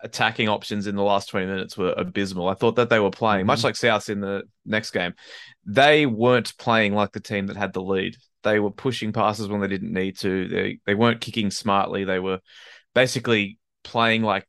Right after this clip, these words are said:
Speaker 1: it was the last set of the game and they needed to score a try to level things up or something like that. Not a team that was ahead by a couple of scores and just needed to sort of get through their sets and finish the game. And I know that,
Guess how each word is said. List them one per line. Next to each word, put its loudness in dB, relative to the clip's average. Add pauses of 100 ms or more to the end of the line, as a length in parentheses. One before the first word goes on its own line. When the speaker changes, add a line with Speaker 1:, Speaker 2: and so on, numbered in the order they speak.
(140)
Speaker 1:
it -20
was -10
the -6
last 0
set -2
of -6
the -4
game -2
and -6
they -4
needed -6
to -8
score 0
a 2
try 2
to -4 (160)
level -4
things -6
up -2
or -6
something -6
like -4
that. -2
Not 4 (360)
a 0
team 2
that 0
was -2
ahead -2
by 2
a -4
couple -10
of -10
scores -4 (400)
and -4
just -2
needed 0
to -10
sort -2
of -10
get 0
through -6
their 0
sets -4
and -6
finish -8
the -10
game. 0
And 2
I 2
know 6
that, 0